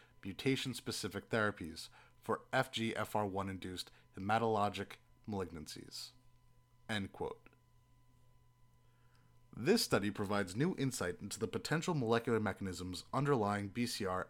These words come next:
F G F R one activity and identifies P L C gamma one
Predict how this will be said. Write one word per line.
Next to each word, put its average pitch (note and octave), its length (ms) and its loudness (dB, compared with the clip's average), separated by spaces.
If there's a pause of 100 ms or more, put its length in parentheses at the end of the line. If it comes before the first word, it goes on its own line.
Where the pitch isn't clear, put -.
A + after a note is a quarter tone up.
F B2 160 0
G G#2 200 -2
F F#2+ 160 -2
R G2 100 -2
one F#2 220 -2
activity E2+ 560 -4 (380)
and A2 100 -4
identifies B2 640 4
P - 240 -4
L C#3+ 120 4
C A#2 220 -2
gamma G2+ 320 -2
one E2 340 -4